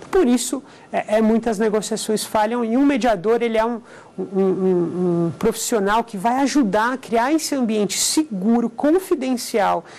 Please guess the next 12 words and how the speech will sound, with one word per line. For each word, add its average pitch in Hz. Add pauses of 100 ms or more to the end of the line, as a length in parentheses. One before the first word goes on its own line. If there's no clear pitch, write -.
(120)
de 190
troca 269
de 254
informação, 226 (480)
né, 202
e, 240
e 233
ele 269
vai 285
ajudar 262
as 294
partes -